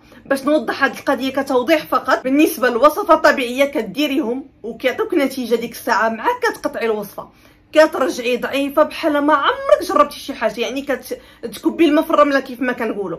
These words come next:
في الوزن واخا قطعتها مده طويله، دابا باش قطعتها ما رجعتش ضعافيت نهائيا. هذا هو الفرق ما بينها وبين هاد اللحسه الفلاليه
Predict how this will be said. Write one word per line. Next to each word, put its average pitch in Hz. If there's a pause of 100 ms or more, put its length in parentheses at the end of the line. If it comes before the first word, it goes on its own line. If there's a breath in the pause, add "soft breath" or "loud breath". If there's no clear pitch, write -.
(100)
في -
الوزن 262
واخا 254
قطعتها 277
مده 247
طويله، 302
دابا 247
باش 233
قطعتها - (300 loud breath)
ما 269
رجعتش 311
ضعافيت 277
نهائيا. 233
هذا 240
هو 233
الفرق 294 (260 loud breath)
ما 247
بينها 302
وبين 247
هاد 269
اللحسه 247
الفلاليه 233